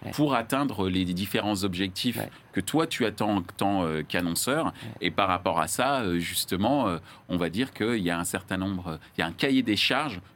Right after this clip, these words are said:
Speaker 2: que tu as
Speaker 1: Mm.
Speaker 2: et auquel, euh, bah, entre guillemets, j'allais dire, les enseignes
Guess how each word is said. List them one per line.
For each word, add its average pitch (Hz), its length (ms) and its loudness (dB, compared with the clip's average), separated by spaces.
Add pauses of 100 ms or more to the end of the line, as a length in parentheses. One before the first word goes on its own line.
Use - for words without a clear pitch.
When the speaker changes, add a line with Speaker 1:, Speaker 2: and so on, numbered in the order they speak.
Speaker 2:
que - 100 0
tu 110 280 2
as 107 160 2 (300)
Speaker 1:
Mm. 117 160 0
Speaker 2:
et 139 220 2
auquel, 113 460 0
euh, 80 240 0 (140)
bah, 73 160 -2
entre 78 300 -8
guillemets, 78 320 0
j'allais 80 200 -2
dire, 85 280 -4
les 101 300 2
enseignes 104 440 0